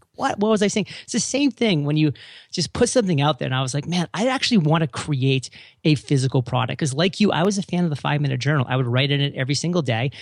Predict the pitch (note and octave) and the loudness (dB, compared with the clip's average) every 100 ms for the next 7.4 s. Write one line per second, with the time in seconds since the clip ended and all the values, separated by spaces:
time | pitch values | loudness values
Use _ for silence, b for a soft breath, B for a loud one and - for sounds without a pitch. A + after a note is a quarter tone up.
0 | B E3 E3+ D3 A3+ G#3+ C#3+ G#3+ D3 B2+ | B 0 0 2 2 2 4 4 4 0
1 | A#2 - B2+ B2+ G#3 G3 - C#3+ D3+ D3+ | -4 -6 -6 -2 0 0 0 2 2 2
2 | D3 E3+ D#3+ E3 D3 C3 D3 C3+ C3 A#2 | 2 0 2 0 0 0 0 0 0 2
3 | G#3 D#3+ C#3+ C3+ B B B _ - D#3+ | 4 4 2 0 B B B _ -4 0
4 | D3+ F3 D3 E3+ C#3+ C#3 D3+ D3+ C#3 D3 | 0 0 0 0 0 -2 -2 -2 -2 -4
5 | C3 C3 B2 D#3+ D#3 C#3+ D#3 E3 E3+ - | -2 -2 0 2 2 0 -2 -4 -4 -2
6 | F#3 C#3+ E3 E3 D3 C#3 B2+ D3 C#3+ C3 | -2 0 0 0 0 -2 0 2 2 0
7 | - C#3 C3+ | -2 0 2